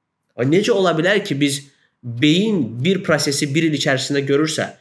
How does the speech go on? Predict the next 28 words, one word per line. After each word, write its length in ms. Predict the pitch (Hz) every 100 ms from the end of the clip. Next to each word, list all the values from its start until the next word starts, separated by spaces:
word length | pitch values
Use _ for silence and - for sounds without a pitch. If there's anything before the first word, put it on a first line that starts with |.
| _ -
biz 140 | 160
sadəcə 400 | - 220 202 175
məbləği 520 | 170 165 160 156 160
artırmaqla 760 | 165 147 - 147 147 147 117 101 - _
beynin 480 | 135 139 139 160 151 - _ _ _ -
işinə 340 | 123 143 139 135 131 _ -
necə 200 | 151 247
müdaxilə 440 | 208 120 107 104 98
edə 140 | 95
bilərik? 380 | 92 82 - - - _ _ _ _ _ _ _ _ _ -
Dostlar, 320 | 175 202 214
mən 200 | 220 240
bunu 180 | 214 220
deməyimin 420 | 196 190 175 180 185
məqsədi 340 | 160 - 160
odur 240 | 170 175 165
ki, 220 | - 95 - _ _ _ _ _
hər 240 | 160 214 202
bir 120 | 170
zaman 340 | 143 143 135 120
fərq 280 | 170 160 151
etmir, 420 | 151 127 104 - - _ _ _ _ _ -
kurs 220 | 190 185
olacaq, 400 | 160 139 135 131
yoxsa 240 | 139 147 147
individual 540 | 156 143 135 135 147 139
müəllim 300 | 127 123 117
olacaq. 360 | 92 92 -